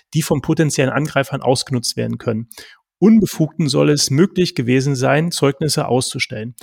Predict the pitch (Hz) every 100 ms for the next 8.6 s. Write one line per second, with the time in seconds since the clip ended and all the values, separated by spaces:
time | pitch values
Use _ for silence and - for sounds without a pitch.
0 | - - - - 139 - - 165 214 185
1 | 143 135 190 - 147 131 - 175 180 143
2 | 147 139 135 131 - - 165 151 156 -
3 | - - 156 147 127 131 139 156 - 147
4 | - 139 131 - 120 123 135 - - 123
5 | 113 113 127 185 190 135 127 113 127 -
6 | 160 - 123 117 - 165 170 151 127 -
7 | 110 147 151 110 104 127 135 123 123 139
8 | 139 - 107 113 185